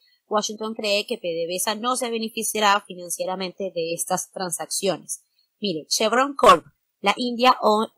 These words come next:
la Indian Oil Natural Gas Corp, la empresa francesa Morelli Prom, también habían presionado al Departamento de Estado y al Departamento del Tesoro de Estados Unidos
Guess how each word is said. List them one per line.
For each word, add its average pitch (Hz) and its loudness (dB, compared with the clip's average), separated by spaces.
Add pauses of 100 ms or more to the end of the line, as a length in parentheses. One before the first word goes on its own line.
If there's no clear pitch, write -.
(120)
la 156 -4
Indian 254 2
Oil 208 0
Natural 190 -10
Gas 185 0
Corp, 190 4
la 190 -6
empresa 220 -2
francesa 214 0
Morelli 196 -6
Prom, 220 2 (340)
también 208 2
habían 214 0
presionado 226 -4
al 202 -2
Departamento 170 -10
de 196 -2
Estado 190 2
y 196 -4
al 170 -6
Departamento 175 -10
del 190 -8
Tesoro 185 -4
de 208 -2
Estados 190 -4
Unidos 220 -2